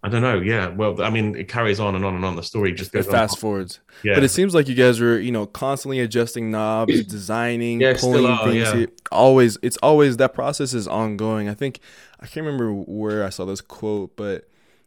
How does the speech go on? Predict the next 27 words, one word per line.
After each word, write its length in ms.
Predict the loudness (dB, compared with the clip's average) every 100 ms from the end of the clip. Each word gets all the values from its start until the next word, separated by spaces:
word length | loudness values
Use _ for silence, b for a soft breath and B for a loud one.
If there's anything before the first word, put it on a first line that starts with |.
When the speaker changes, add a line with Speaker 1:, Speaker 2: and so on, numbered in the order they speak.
| -14
Speaker 2:
um, 400 | -10 -10 -10 -10
it 60 | -8
was 160 | -8
someone 340 | -6 -4 -2 -2
who 400 | -2 -2 -4 -8
I 60 |
think 260 | -10 -12 -10
is 400 | -10 -10 -14 -16 -14
relative-, 480 | -8 -8 -8 -12 -12 -14 -16 -6
relatively 480 | -2 -2 -2 -6
successful 480 | -8 -6 -8 -6 -8
in 80 | -8
their 140 | -8
field. 480 | -8 -6 -4 -4 -6 -8
And 420 | -6 -4 -6 -10 B B B
they 120 | -2
were 80 | 0
talking 280 | -2 -4 -4
about, 440 | -4 -4 -6 -10 -14
you 80 | -10
know, 240 | -10 -12 -16 -18
you 80 |
know, 100 | -16
your, 220 | -16 -18 -16
your 160 | -12 -10
skill 380 | -10 -6 -4
set 360 | -4 -4 -2 -4